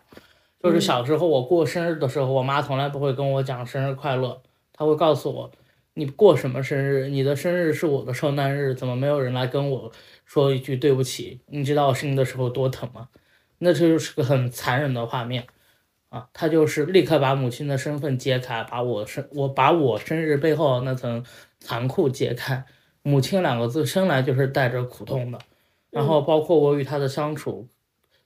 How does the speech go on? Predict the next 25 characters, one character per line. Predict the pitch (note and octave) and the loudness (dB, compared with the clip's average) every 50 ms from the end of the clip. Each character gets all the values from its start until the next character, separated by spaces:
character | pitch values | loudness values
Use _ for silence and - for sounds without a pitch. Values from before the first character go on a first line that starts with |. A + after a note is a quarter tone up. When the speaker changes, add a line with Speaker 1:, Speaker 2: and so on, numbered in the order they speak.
| _ _ _ | _ _ _
Speaker 1:
里 | - C#3 | -2 0
面 | C3 C3 B2 B2+ | 2 2 2 2
有 | C3 B2 | 0 0
非 | B2 - D#3+ C#3+ | 2 2 2 2
常 | C#3 C3+ C3+ C#3 | 2 2 2 2
多 | D3 C#3+ C#3 C#3 C3+ C3+ C3+ - - _ | 4 4 4 4 2 2 -2 -8 -16 _
痛 | - - F3 D3+ | -2 0 0 2
苦 | C3 - B2 G#2+ | 2 0 -4 -4
的 | G#2 A#2 | -4 -4
事 | - - D3 C3 | -2 -2 -2 0
情， | - C3+ B2 | 0 -4 -6
它 | B2 - D3+ | -6 -8 -10
其 | C#3 - - C#3+ | -10 -10 -10 -6
实 | C3+ D#3+ D3 | -4 -4 -4
都 | D3 - E3 E3 E3 | 0 0 2 2 2
是 | E3 - - C#3 | 0 0 -2 -2
来 | B2 B2+ A2 A2+ | 0 0 0 0
自 | B2 B2+ D#3+ D3 | 0 2 2 2
于 | C3 B2 A2+ G#2 A#2 A#2+ - _ _ _ _ _ _ _ _ _ _ | 2 2 0 -2 -4 -8 -12 _ _ _ _ _ _ _ _ _ _
母 | - C3+ B2+ | 0 2 2
亲 | B2+ B2+ - D3 C#3 | 2 2 0 0 0
这 | D3+ C#3+ C3+ | 2 2 2
两 | C3 C3 A#2+ A2+ A#2 | 2 2 2 2 0
个 | A#2 A#2 | -2 -2
字， | A#2 - C#3+ C3 - | -2 -2 -4 -4 -6